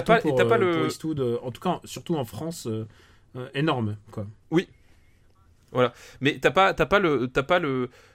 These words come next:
Speaker 2: t'as pas l'épure qui, qui pouvait avoir à, à certains moments, t'as pas le, l'efficacité qui,
Speaker 1: Moi, je,
Speaker 2: qui,
Speaker 1: je
Speaker 2: qui,
Speaker 1: trouve ça,
Speaker 2: qu'il avait, euh,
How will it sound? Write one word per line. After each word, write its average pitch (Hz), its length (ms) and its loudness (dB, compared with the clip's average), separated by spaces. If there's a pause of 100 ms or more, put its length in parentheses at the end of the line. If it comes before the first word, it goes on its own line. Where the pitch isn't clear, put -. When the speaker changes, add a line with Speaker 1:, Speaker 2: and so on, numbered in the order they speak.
Speaker 2:
t'as 135 80 4
pas 170 160 4
l'épure 180 480 -2
qui, 131 200 -10
qui 131 140 -10
pouvait 135 240 0
avoir 151 380 2
à, 113 260 0
à 110 60 -4
certains 139 260 -6
moments, 156 300 0
t'as 135 100 2
pas 160 220 4
le, 135 180 2
l'efficacité 143 600 -4
qui, 127 320 -6
Speaker 1:
Moi, 135 100 2
je, 175 80 -2
Speaker 2:
qui, 131 60 -4
Speaker 1:
je 120 40 -4
Speaker 2:
qui, - 160 -8
Speaker 1:
trouve 196 120 -2
ça, 202 100 0
Speaker 2:
qu'il 156 100 2
avait, 147 300 0
euh, 117 400 -2